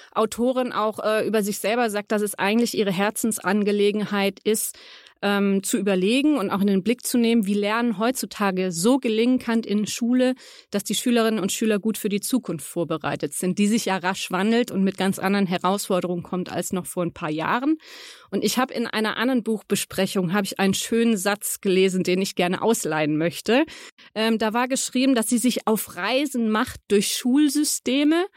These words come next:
um Geschichten des Gelingens erzählen zu können.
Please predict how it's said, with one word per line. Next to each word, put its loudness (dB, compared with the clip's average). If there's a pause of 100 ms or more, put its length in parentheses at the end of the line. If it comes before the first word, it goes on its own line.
(160)
um 2 (580)
Geschichten 0
des -2
Gelingens 0
erzählen 0
zu -8
können. -8